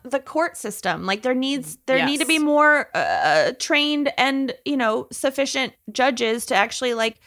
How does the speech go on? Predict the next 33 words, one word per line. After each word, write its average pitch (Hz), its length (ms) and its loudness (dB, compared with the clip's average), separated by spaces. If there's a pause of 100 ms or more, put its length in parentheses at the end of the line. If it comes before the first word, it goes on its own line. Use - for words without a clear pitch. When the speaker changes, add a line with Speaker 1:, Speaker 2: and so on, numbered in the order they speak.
(260)
Speaker 1:
deal 240 320 2
with 254 160 -2
these 254 240 -2
cases 247 640 0
in 233 240 -2
a 240 240 2
Speaker 2:
Mm-hmm. 147 360 -8
Speaker 1:
quick 277 220 0
manner, 226 480 4
you 226 140 2
know? 226 220 6
Like, 226 240 0 (100)
Speaker 2:
It's - 160 0
also 349 360 4
just, 320 260 -4
like, 202 340 0
such - 400 -2
a 226 80 0
testament 190 760 -4
to 165 400 0 (140)
decriminalizing 180 1120 0
things 180 440 -4
like 170 520 2 (360)
being 190 340 0
unhoused 160 720 2
or 160 400 0 (100)
Speaker 1:
Mm-hmm. 180 260 -14
Speaker 2:
being, 180 440 -2 (640)
or, 196 220 6
or 202 280 4
Speaker 1:
Mentally 208 440 2
Speaker 2:
substance 247 120 6
Speaker 1:
ill. 240 100 6